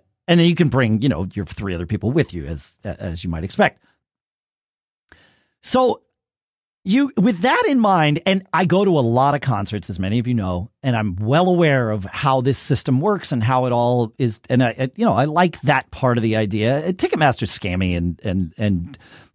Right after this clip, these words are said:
and creepy, and they have their own, like, hidden secondary resale market, which they probably shouldn't be allowed to have. But anyway,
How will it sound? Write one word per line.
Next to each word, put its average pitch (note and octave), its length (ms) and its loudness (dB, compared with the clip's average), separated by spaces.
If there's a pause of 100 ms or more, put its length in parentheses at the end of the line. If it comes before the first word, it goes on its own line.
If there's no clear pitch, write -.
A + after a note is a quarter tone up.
(120)
and D3 180 2
creepy, C3+ 360 2
and A2+ 100 2
they A2+ 80 2
have B2 200 2
their B2+ 140 2
own, A#2 240 2 (440)
like, A2 280 -4 (260)
hidden B2+ 420 2
secondary A#2+ 540 2
resale G#2+ 380 0
market, G2+ 340 -2
which - 200 -10
they G#2 100 -4
probably G2 400 -4
shouldn't F2+ 280 -4
be F#2 60 -4
allowed F2+ 200 -2
to F2+ 60 -4
have. F2 220 -4
But - 160 -10
anyway, A#2+ 420 0